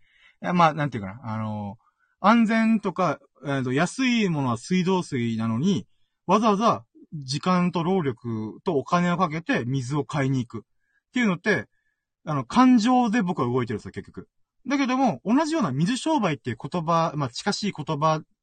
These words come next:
で、あの、なんていうかな、つ-、作られてる業-、業界で言うならば、そっちもそっちで、なんていうかな、あの、究極酒じゃなくても、水だ、水だけを売ってれば、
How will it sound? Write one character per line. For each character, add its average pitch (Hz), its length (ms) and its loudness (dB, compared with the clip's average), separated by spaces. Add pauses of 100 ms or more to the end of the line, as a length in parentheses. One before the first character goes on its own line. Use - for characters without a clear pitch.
(200)
で、 160 320 -4 (480)
あ 117 180 -2
の、 107 460 -6
な 123 120 -6
ん - 20 -6
て 107 60 -10
い - 20 -8
う 98 40 -10
か 95 60 -14
な、 110 60 -20 (220)
つ-、 - 180 -20 (340)
作 - 220 -6
ら 196 100 6
れ 165 60 -2
て 147 60 -2
る 120 60 -2
業-、 127 160 -2 (160)
業 143 240 -2
界 139 240 -4 (480)
で 170 140 -2
言 220 140 2
う - 20 2
な 202 80 2
ら 180 100 2
ば、 214 260 2 (180)
そ - 160 0
っ - 40 -6
ち - 160 -4
も 262 120 2
そ 175 80 -2
っ - 20 -14
ち 131 120 -12
で、 131 240 -2 (260)
な 131 100 -4
ん 120 60 -6
て 107 80 -10
い - 20 -8
う - 20 -18
か 98 60 -10
な、 87 120 -8 (440)
あ 117 140 -4
の、 107 520 -4 (320)
究 294 160 6
極 262 240 0
酒 214 240 0
じ 262 60 0
ゃ 254 40 2
な 226 60 0
く - 40 -8
て 147 100 -4
も、 104 160 -6
水 208 400 4
だ、 277 180 6
水 240 280 4
だ 285 100 2
け 294 160 0
を 156 340 0
売 156 100 -4
っ - 20 -6
て - 180 0
れ 175 80 4
ば、 202 240 4